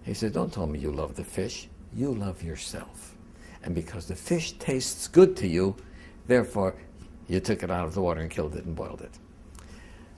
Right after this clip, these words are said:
So much of what is love,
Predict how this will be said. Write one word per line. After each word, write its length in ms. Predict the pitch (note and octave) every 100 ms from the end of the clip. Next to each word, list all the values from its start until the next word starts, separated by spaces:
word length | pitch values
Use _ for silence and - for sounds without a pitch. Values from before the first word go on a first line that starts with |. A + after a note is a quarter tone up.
| - - -
So 300 | - - A#3
much 300 | C4 F#3 F3
of 160 | C#3+ G#2+
what 280 | B2 B2+ -
is 240 | C3 G2+
love, 560 | A#2+ C3 G#2 D2+ -